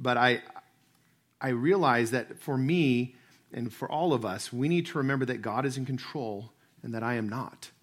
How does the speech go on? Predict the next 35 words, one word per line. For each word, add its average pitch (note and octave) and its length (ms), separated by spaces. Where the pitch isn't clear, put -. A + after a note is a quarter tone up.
And C3+ 100
it's B2+ 120
hard F3 320
to E3+ 100
admit C#3+ 220
that A#2 120
much B2+ 280
of E3 80
our C#3 120
failings, A#2+ 640
much A#2+ 200
of C#3 40
my A2 200
failings, D#2 560
come C#3+ 220
from D#3+ 160
our C#3+ 140
lack C3+ 260
of, B2 140
of, A#2 320
of A2 160
wanting C#3 320
to C3+ 80
agree B2+ 240
with A2+ 200
God's A#2+ 320
sovereignty B2+ 540
and G#2+ 80
the G#2 60
ways A2+ 240
that A#2 100
he G#2+ 80
orders A#2+ 380
things. G2+ 100
Now, B2+ 180